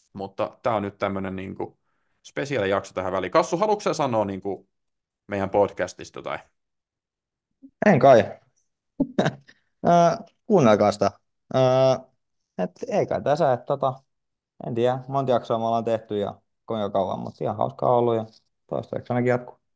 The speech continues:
Speaker 1: Tää on sadasviideskymmenesneljäs. Me ollaan siis yli neljä kautta tehty tätä. Ja tosiaan, jos arvostatte tätä, mitä me tehdään, niin jysättäkää like ja laittakaa kanava tilaukseen. Hyvä. Sitten me päästäänkin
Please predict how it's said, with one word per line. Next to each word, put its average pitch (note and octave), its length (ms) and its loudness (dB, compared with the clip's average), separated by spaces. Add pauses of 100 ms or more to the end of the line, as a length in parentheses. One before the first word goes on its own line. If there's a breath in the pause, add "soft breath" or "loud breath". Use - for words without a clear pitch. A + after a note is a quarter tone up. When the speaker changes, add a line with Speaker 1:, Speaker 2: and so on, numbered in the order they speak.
(280)
Speaker 1:
Tää C3+ 120 0
on A#2+ 60 0
sadasviideskymmenesneljäs. G#2 1600 -2
Me G2 80 -4
ollaan F#2+ 200 -4
siis F#2 160 -6
yli F#2+ 140 -4
neljä F#2+ 340 -4
kautta - 520 -8 (180)
tehty E2+ 420 -4
tätä. E2+ 360 -6 (640 soft breath)
Ja D#2 180 -4 (100)
tosiaan, F2+ 440 -6
jos F2+ 160 -6
arvostatte F2 720 -4
tätä, G2 220 -2
mitä F#2+ 180 -4
me F2+ 100 -6
tehdään, E2+ 500 -4
niin D2 200 -12 (380)
jysättäkää F#2+ 640 -4
like C#2+ 760 -6 (160)
ja - 200 -10 (120)
laittakaa - 640 -6 (340)
kanava D2+ 320 -6
tilaukseen. - 640 -12 (1080 loud breath)
Hyvä. C4 360 2 (760)
Sitten A#3 440 0
me D#3 80 6
päästäänkin C3 920 2